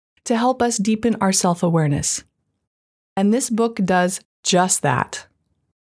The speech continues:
The book includes introducing the four tendencies: upholder, obliger,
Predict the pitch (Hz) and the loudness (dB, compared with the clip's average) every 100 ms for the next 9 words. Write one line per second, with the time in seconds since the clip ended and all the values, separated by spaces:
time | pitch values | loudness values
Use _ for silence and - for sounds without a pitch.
0 | _ _ _ - 208 226 285 349 480 359 | _ _ _ -4 0 2 2 0 0 0
1 | 269 247 233 - 220 220 185 185 190 175 | 0 2 2 0 0 2 2 2 2 2
2 | 190 196 208 196 202 170 143 151 - - | 0 0 0 0 0 0 0 -2 -2 -4
3 | - - - _ - 185 - 233 233 269 | -4 -6 -8 _ -2 -2 0 0 0 -2
4 | 302 - - 240 226 190 170 170 165 170 | -4 -6 -6 -2 0 0 0 0 0 -2